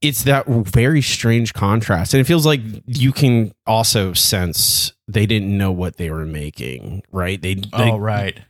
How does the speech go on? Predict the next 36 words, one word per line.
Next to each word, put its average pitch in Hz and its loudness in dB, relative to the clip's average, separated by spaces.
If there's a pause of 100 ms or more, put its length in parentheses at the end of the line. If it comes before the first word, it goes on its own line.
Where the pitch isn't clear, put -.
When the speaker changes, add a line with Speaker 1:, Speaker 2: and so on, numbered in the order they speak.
(120)
Speaker 1:
they, 127 0
like, 131 0
you 139 6
have 147 4
this, 135 0
like, 131 0
"Oh, 220 4
we're 143 2
gonna 135 2
start," 147 0
they, 139 0
'cause 156 0
it 120 -2
starts - 0
with 110 0
this 98 -2
weird, 117 0
like, 98 -4 (300)
it's - -6
like 95 -4
fifteen 98 0
minutes 151 0
maybe 78 -10
of, 120 0
like, 120 0
of 113 0
Mike 101 2
Katz - -2
and 92 -4
imposing 120 2
and 95 0 (160)
him, 101 0
why 95 0
he 95 -4
started 87 -4
bodybuilding 110 2